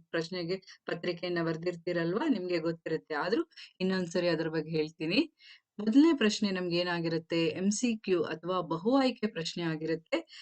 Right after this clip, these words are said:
ಇಲ್ಲಿ ಆರು ಪ್ರಶ್ನೆಗಳನ್ನ ಕೊಟ್ಟಿರ್ತಾರೆ.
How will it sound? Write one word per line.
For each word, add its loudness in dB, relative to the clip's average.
ಇಲ್ಲಿ 8
ಆರು 6
ಪ್ರಶ್ನೆಗಳನ್ನ 2
ಕೊಟ್ಟಿರ್ತಾರೆ. 0